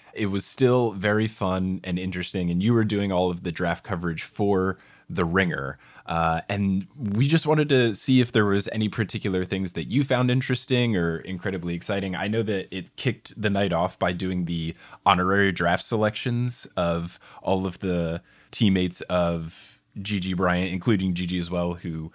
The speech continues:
unfortunately passed in the helicopter incident, which was a really nice sentimental moment to kick off the night. Then it moved right into Sabrina Ionescu getting first pick, which we all knew was gonna happen. So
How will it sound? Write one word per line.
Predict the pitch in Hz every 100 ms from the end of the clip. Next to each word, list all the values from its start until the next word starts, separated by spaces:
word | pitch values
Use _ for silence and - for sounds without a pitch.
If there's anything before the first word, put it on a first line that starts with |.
| _
unfortunately | - 87 92 - 87
passed | 82 85 -
in |
the | 80
helicopter | 139 135 123 117 120
incident, | 117 117 120 120 98
which | 87
was | 90 85 85 - _
a | -
really | 87 120 120 110
nice | 101 98
sentimental | - 87 87 90 104
moment | 101 104 90
to | -
kick | - 101
off | 160 175 -
the | 160
night. | 156 151 151 - - - -
Then | 113 117
it | 110 101
moved | 107 104 98
right | 98 98
into | 101 92 92
Sabrina | 98 90 98 98 90
Ionescu | 90 90 87 117 - - 113 110
getting | 95 87 85 87
first | - - 104 90 -
pick, | 175 175 180
which | 101
we | - 90
all | 82
knew | 117 240
was | 208
gonna | 170 170
happen. | 156 139 143 143
So | 135 120 101 95